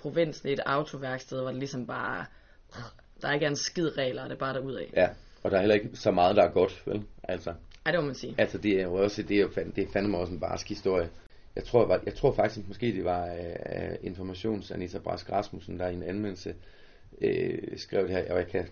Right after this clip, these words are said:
Speaker 2: tage fejl i min kilde, det beklager jeg, hvis det er, men der beskrev det her med, på et tidspunkt er den her familie med, med vores knæ-, vores dreng, som er hovedpersonen, de er på, øh,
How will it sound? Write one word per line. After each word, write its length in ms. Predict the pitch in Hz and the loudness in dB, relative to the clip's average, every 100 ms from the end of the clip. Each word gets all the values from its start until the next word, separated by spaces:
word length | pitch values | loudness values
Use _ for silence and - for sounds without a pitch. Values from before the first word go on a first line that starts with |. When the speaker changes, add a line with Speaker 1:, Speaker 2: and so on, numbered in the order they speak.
| - | -10
Speaker 2:
tage 160 | - 95 | -6 2
fejl 300 | 92 90 82 87 | 4 4 2 -6
i 20 | |
min 160 | 85 | -10
kilde, 280 | 82 98 101 | -4 -4 -2
det 100 | 95 | -4
beklager 260 | 92 82 90 | -4 -4 -4
jeg, 80 | 87 | -4
hvis 120 | 82 | -6
det 100 | 87 | -6
er, 80 | 87 | -4
men 220 | 90 87 - | -6 -8 -4
der 100 | 90 87 | -6 -6
beskrev 360 | 98 - 107 95 | -8 0 0 2
det 80 | 98 | -2
her 40 | |
med, 180 | 92 92 92 - - - | -2 -4 -6 -18 -20 -8
på 60 | - | -6
et 60 | 101 | -4
tidspunkt 420 | 107 107 101 - | -4 0 0 2
er 180 | 87 85 - - - - - - | 0 -2 -8 -20 -20 -20 -20 -2
den 120 | 101 98 | 0 0
her 100 | 92 | -2
familie 540 | 98 107 107 80 78 82 | 0 0 0 -2 -8 -8
med, 280 | 85 85 85 | -4 -4 -4
med 240 | 82 82 82 80 80 - | -6 -8 -8 -10 -14 -10
vores 320 | 87 87 - - | -6 -6 -8 -16
knæ-, 280 | - 107 - | -8 -8 -6
vores 180 | 87 90 | -8 -4
dreng, 260 | 90 98 90 | -2 -2 -4
som 100 | 90 | -6
er 40 | |
hovedpersonen, 500 | 92 95 92 92 90 | -4 -4 -6 -8 -8
de 60 | 95 | -8
er 40 | 92 | -6
på, 240 | 95 82 | -2 -2
øh, 120 | 82 | -2